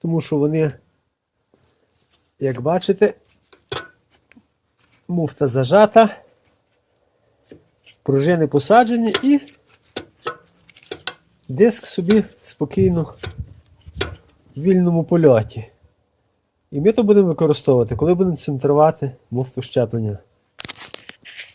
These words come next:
Так, будемо ставити диск. Я провірив, підшипник там добрий. Не приклинює, я туди напхав змазки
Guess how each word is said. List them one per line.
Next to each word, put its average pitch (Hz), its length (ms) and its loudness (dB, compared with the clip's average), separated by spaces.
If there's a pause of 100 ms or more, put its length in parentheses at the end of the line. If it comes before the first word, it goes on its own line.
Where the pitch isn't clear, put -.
(1700)
Так, 147 260 -4
будемо 175 240 -10
ставити 151 480 -4
диск. 120 500 -4 (840)
Я 208 140 -2
провірив, 156 600 0
підшипник 139 540 -4
там 127 200 -2
добрий. 190 500 -2 (1160)
Не 165 160 0
приклинює, 185 640 0
я 165 140 2
туди 151 280 -2
напхав 135 420 -2
змазки 170 600 -6